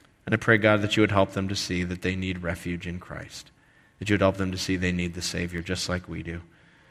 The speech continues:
And so, Lord, open their hearts. Have mercy upon them too, just like you've had mercy upon us. Show them that there is more grace in Jesus than there is sin and brokenness in us.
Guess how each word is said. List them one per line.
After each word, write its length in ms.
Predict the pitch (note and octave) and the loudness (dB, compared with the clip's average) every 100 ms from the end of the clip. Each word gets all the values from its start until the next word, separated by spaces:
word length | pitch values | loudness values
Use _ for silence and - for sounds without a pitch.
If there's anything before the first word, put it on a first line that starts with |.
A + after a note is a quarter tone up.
| _ _ _ | _ _ _
And 100 | - | -2
so, 160 | - A#2+ | 6 6
Lord, 400 | A2+ A2+ A2 - - - - | 8 6 4 -2 -16 -4 2
open 240 | B2+ C#3 | 4 4
their 80 | B2+ | 2
hearts. 600 | - F2 E2+ - - - _ _ _ _ _ | 2 -2 -2 -6 -8 -8 _ _ _ _ _
Have 160 | A#2+ A2+ | 0 2
mercy 380 | G2+ G#2 - G#2+ | 4 4 4 0
upon 320 | - F#2+ F#2+ | 2 0 0
them 200 | F#2+ G2 | -2 -2
too, 260 | - F#2 | -2 -2
just 180 | F2+ F2+ | -2 -4
like 100 | F#2 | -2
you've 120 | G2 | -2
had 140 | F#2+ F#2 | 0 0
mercy 380 | F2+ F#2+ - G2 | -2 -2 -2 -4
upon 320 | - F#2 F#2 | -4 -4 -2
us. 260 | F2 - | -4 -6
Show 280 | - - A#2+ | 0 6 8
them 220 | A2+ A2 | 8 6
that 120 | A2 G#2+ | 4 4
there 240 | G#2 G2+ | 4 4
is 220 | G2 F#2+ | 2 -2
more 240 | G2+ A2 A2 | 2 4 4
grace 580 | G#2 G#2 G2+ G2+ - | 2 2 2 2 -4
in 220 | - G#2 F#2+ | -6 -6 -4
Jesus 500 | F#2+ F#2+ F#2 F#2 - | -2 -2 -4 -6 -6
than 160 | F#2+ | -6
there 160 | F#2 F#2 | -4 -4
is 300 | F#2 F2+ - - - _ | -4 -6 -8 -14 -20 _
sin 240 | - G2+ G2 | -2 0 2
and 140 | F#2+ | 0
brokenness 500 | F2+ F2+ F2 F2+ - | -2 -2 -4 -4 -6
in 80 | F2+ | -6
us. 340 | E2 - - | -6 -8 -12